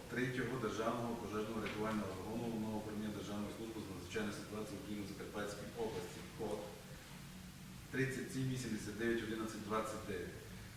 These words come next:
Тобто, е, така ситуація, що четвертий Д П Р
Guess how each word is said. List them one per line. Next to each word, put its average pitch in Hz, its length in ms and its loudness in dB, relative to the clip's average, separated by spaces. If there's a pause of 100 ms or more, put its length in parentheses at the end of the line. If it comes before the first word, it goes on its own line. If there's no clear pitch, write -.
(160)
Тобто, 135 300 0
е, 113 380 2 (1200)
така 113 220 0
ситуація, 113 520 2
що 104 180 -2
четвертий 127 460 0
Д 104 180 2
П 104 160 0
Р 98 180 4